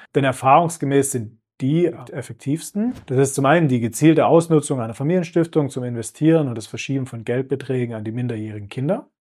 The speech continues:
Dann die gezielte Ausnutzung einer Familienkommanditgesellschaft zur Einbindung der Kinder und Nutzung der Grundfreibeträge in den eigenen Vermögensaufbau.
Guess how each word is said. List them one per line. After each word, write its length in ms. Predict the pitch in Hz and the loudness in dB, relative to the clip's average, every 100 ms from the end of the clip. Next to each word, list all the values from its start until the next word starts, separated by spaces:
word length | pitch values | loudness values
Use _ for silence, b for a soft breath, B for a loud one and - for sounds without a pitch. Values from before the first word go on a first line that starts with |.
| _ _ - | _ _ 0
Dann 200 | 135 151 | 2 2
die 80 | |
gezielte 400 | 120 107 156 143 | 0 2 4 6
Ausnutzung 420 | 127 151 156 131 135 | 4 4 2 -2 -4
einer 140 | 123 | -4
Familienkommanditgesellschaft 1200 | 120 143 202 151 127 117 - 123 120 127 143 139 | -4 -2 0 -2 -4 -6 -6 -4 -2 -2 -4 -6
zur 160 | - 104 | -6 -4
Einbindung 420 | 127 180 165 156 | -2 2 2 2
der 100 | 135 | 0
Kinder 300 | 120 151 156 | -2 -2 -2
und 100 | 123 | -2
Nutzung 280 | 131 143 123 | -4 -6 -8
der 100 | 107 | -10
Grundfreibeträge 920 | - 131 160 - 139 165 160 165 185 190 | -8 -8 -8 -8 -8 -8 -8 -8 -6 -8
in 100 | 117 | -10
den 140 | 104 | -14
eigenen 560 | - 107 107 104 90 92 | -14 -14 -12 -12 -14 -14
Vermögensaufbau. 960 | 104 139 190 165 165 160 - 156 151 | -4 2 2 0 -4 -4 0 0 0